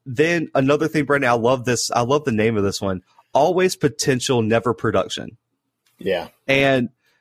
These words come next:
Speaker 1: Brent, we talked about how they had a, what, a top ten ranked preseason defense in the country, but last night, over five hundred total yards allowed. They had fifty-two points scored on them, over two hundred yards rushing, three hundred yards passing,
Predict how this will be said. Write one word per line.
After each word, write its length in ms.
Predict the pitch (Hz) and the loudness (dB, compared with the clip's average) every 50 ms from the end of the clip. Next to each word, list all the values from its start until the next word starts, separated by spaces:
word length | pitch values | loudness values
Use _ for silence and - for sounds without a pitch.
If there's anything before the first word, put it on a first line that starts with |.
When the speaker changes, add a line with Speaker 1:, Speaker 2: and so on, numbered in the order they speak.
| _ _ _ _ _ _ _ - - | _ _ _ _ _ _ _ -8 -2
Speaker 1:
Brent, 200 | 156 160 - - | -2 -2 0 0
we 80 | 151 160 | 0 -2
talked 260 | 151 - 165 170 - | 0 0 -2 -2 0
about 160 | - 170 151 | 0 -2 0
how 120 | 156 156 151 | 0 0 2
they 100 | 147 147 | 2 2
had 140 | 147 143 131 | 2 2 2
a, 80 | 120 110 | 2 0
what, 280 | 107 113 120 - - | 2 0 0 0 0
a 60 | 110 | -2
top 380 | - - - - 135 147 - - | -4 -4 -2 0 0 0 -2 -4
ten 480 | - - - 143 143 143 147 156 165 156 | -10 -8 -2 0 2 2 2 0 -2 -2
ranked 340 | 131 135 139 143 143 - | -2 0 0 0 -2 -4
preseason 480 | - - 156 151 147 - 160 151 156 143 | -6 -2 -2 0 0 0 0 0 0 -2
defense 380 | 120 127 143 - 170 156 - - | -2 -2 -2 -2 -2 -4 -4 -2
in 60 | 156 | -2
the 80 | 135 123 | -2 0
country, 460 | - 147 156 156 - 185 202 214 202 _ _ _ _ _ _ _ _ _ _ _ | 0 0 -2 -2 -2 -4 -4 -4 -6 _ _ _ _ _ _ _ _ _ _ _
but 420 | - 143 139 135 131 - - - - _ _ _ _ _ _ _ - - - | 2 4 4 4 4 0 -2 -6 -20 _ _ _ _ _ _ _ -20 -18 -10
last 380 | - - 131 139 147 147 - - | -4 0 2 4 2 2 2 2
night, 320 | 147 135 131 120 113 - - _ _ - | 2 2 2 2 0 -2 -8 _ _ -2
over 220 | 156 139 113 123 113 | 0 0 2 0 -2
five 300 | - - 139 139 139 139 | 0 0 2 2 2 2
hundred 280 | 143 139 123 127 117 | 0 0 0 -2 -4
total 240 | - 135 127 120 120 | -2 -2 0 2 2
yards 260 | 113 107 104 104 - | 2 2 2 2 0
allowed. 420 | - 95 95 95 92 92 92 95 - _ - - - - _ - | 0 0 0 0 0 0 0 -2 -6 _ -20 -20 -20 -20 _ -6
They 220 | 110 120 123 123 | 0 2 2 2
had 220 | 123 127 120 110 | 4 2 0 0
fifty-two 560 | - - - 165 156 - 135 120 - - 151 151 | -2 -2 -2 -2 -2 -2 -4 -2 0 2 0 0
points 340 | 151 - 127 117 104 - - | 0 0 0 0 0 -2 -4
scored 260 | - - 113 110 101 | -2 2 2 2 4
on 140 | 101 101 104 | 2 2 0
them, 180 | 101 101 107 - _ _ - | 0 -2 -4 -6 _ _ -4
over 220 | - 131 113 123 117 | -2 0 2 0 0
two 300 | - - - - 202 202 | 0 -2 -2 -2 0 0
hundred 300 | 180 208 196 - 190 151 | 0 0 0 2 2 2
yards 240 | 123 139 131 117 - | 2 2 2 2 2
rushing, 300 | 120 113 - - 120 107 | 0 0 0 -2 -4 -4
three 220 | - - 139 147 | -2 -2 0 0
hundred 240 | 135 139 127 - 107 | 0 0 0 0 0
yards 220 | 90 107 107 107 - | 2 2 2 2 0
passing, 500 | - 117 107 107 104 - 104 101 101 | 0 0 0 0 0 0 -2 -2 -2